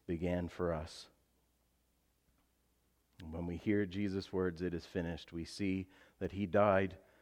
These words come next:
completing the work that God gave him to do. He died completing the work that God gave him to do.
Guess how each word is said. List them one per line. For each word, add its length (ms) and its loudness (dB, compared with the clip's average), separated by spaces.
completing 580 2
the 60 2
work 400 2
that 180 0
God 300 0
gave 240 2
him 320 -4
to 120 -6
do. 400 -4
He 200 -4
died 540 4
completing 840 0
the 120 0
work 440 0
that 180 0
God 300 -2
gave 320 2
him 340 -4
to 120 -4
do. 380 -4